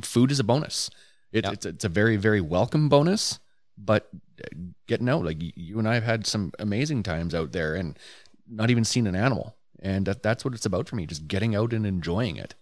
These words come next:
Speaker 2: Yeah.
Speaker 1: And
Speaker 2: A-, and I, w-, I, <sighs> and that's a different kind of a day. I guess it depends. Like, if I jump in the truck with you or, or Mark, um, and we go out for the day, my agenda is, it, <sighs> is it ab-,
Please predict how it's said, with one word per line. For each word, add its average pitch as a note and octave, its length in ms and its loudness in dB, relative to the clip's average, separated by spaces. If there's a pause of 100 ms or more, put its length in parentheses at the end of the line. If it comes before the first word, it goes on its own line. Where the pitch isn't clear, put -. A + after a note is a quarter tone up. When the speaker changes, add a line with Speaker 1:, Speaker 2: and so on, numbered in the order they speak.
(220)
Speaker 2:
Yeah. G#2+ 160 0 (300)
Speaker 1:
And F2 100 -6 (320)
Speaker 2:
A-, A3+ 120 -2 (260)
and A#3+ 160 2
I, G#3+ 60 10
w-, G3+ 200 8
I, F3+ 160 4
<sighs> A#2+ 100 2 (840)
and D3 80 4
that's G3 160 8
a A3+ 60 8
different D#3+ 320 4
kind C#3+ 180 6
of B2 100 2
a A2+ 40 2
day. G2 360 2
I A2 100 2
guess E3 180 2
it F#3+ 100 0
depends. A#2+ 540 0
Like, B2 240 4 (460)
if C3+ 120 2
I E3 160 10
jump E3 260 6
in D#3 60 2
the C#3 80 2
truck C3+ 220 6
with B2 120 4
you A2 320 4
or, G#2+ 200 6
or G#2 180 4
Mark, F#2+ 380 0 (240)
um, F#2 580 -4
and G2 100 -4
we G#2 120 -2
go G2+ 180 2
out G2 140 0
for - 100 -8
the F#2 100 -2
day, D#2+ 360 -8 (880)
my B2+ 200 6
agenda B2+ 460 6
is, A2 440 6
it, D3+ 160 -10
<sighs> - 1120 -18
is C3 180 -2
it C3 80 4
ab-, G#2+ 140 0